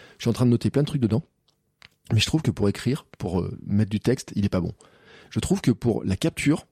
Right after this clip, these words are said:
Evernote est meilleur. La capture d'informations, je trouve qu'Evernote est meilleur. Je trouve qu'en fait, la magie d'Evernote, par exemple, je suis sur Twitter, je vois un tweet qui me, qui m'intéresse, bam, je le balance dans Evernote. Et je, je le retrouve à coup sûr, sauvegardé, enregistré.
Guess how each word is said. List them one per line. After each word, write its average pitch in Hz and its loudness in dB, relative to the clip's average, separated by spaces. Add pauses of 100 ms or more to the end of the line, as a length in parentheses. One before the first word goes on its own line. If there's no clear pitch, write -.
(160)
Evernote 113 2
est 110 0
meilleur. 90 0
La - -6
capture - 0
d'informations, 104 -2
je 135 -6
trouve - -12
qu'Evernote 95 0
est 95 -2
meilleur. 90 -4 (360)
Je - 2
trouve 185 0
qu'en 113 2
fait, 156 0
la 98 2
magie 117 4
d'Evernote, 92 0 (440)
par 90 -2
exemple, 110 4
je - -2
suis 107 -2
sur 107 0
Twitter, 107 -2
je 120 -4
vois 110 0
un 95 -2
tweet - -4
qui - -4
me, 98 -6
qui - -6
m'intéresse, 98 0 (320)
bam, 120 2 (100)
je - -6
le 104 0
balance 98 0
dans 101 0
Evernote. 87 -2 (240)
Et 110 2
je, 95 -4
je 107 -2
le 123 4
retrouve 123 -2 (100)
à 98 -2
coup - -2
sûr, 107 -2 (100)
sauvegardé, 117 0
enregistré. 110 -2